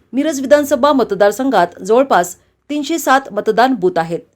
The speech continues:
यामध्ये शहरी भागात एकशे तेहतीस आणि ग्रामीण भागात एकशे चौऱ्याहत्तर मतदान बूथ केंद्र आहेत. मिरजेत भाजपकडून डॉक्टर सुरेश भाऊ खाडे, महाविकास आघाडीकडून तानाजी सातपुते,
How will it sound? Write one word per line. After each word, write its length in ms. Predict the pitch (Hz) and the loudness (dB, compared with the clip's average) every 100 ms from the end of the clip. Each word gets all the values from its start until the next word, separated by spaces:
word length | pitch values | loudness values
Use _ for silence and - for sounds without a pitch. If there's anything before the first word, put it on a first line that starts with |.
| - | -8
यामध्ये 440 | 175 190 262 214 254 - _ _ _ | -4 -2 2 0 0 -8 _ _ _
शहरी 280 | 285 285 311 | 0 2 2
भागात 380 | 294 277 285 208 | 2 2 0 -2
एकशे 280 | 196 220 208 | -2 -4 -2
तेहतीस 360 | 202 202 262 269 | -4 -4 -4 -4
आणि 140 | 247 | -2
ग्रामीण 400 | 240 196 190 254 | 0 0 0 2
भागात 360 | 269 185 180 175 | 0 2 -2 -2
एकशे 240 | 196 269 | -8 -6
चौऱ्याहत्तर 500 | 262 233 196 220 233 | -2 0 2 2 2
मतदान 480 | 277 208 196 196 240 | 0 0 -2 -2 -2
बूथ 240 | 190 185 - | -2 -4 -4
केंद्र 220 | 175 165 | -4 -4
आहेत. 180 | 170 170 - _ _ _ _ _ - | -4 -6 -8 _ _ _ _ _ -4
मिरजेत 400 | 254 269 311 233 | -2 0 -2 0
भाजपकडून 540 | 214 202 - 240 208 - _ _ - | -2 -2 -2 -2 -2 -10 _ _ -10
डॉक्टर 200 | 262 302 | -8 -8
सुरेश 320 | 285 240 240 | -2 0 2
भाऊ 200 | 240 262 | 2 0
खाडे, 260 | 240 180 214 - _ _ _ | 0 -2 -4 -8 _ _ _
महाविकास 480 | 247 262 269 302 302 | -2 -2 0 0 0
आघाडीकडून 500 | - 196 190 220 254 | 0 2 2 2 2
तानाजी 380 | 233 202 196 196 | 0 -2 -2 -6
सातपुते, 500 | 220 190 - 247 | -4 -4 -2 -4